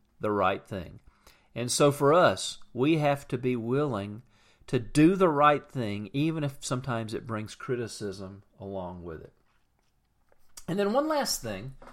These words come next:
one last thing. Jesus sees things.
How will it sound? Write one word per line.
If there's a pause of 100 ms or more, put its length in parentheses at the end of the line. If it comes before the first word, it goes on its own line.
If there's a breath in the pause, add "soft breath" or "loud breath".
(320 loud breath)
one
last
thing. (600 soft breath)
Jesus
sees
things.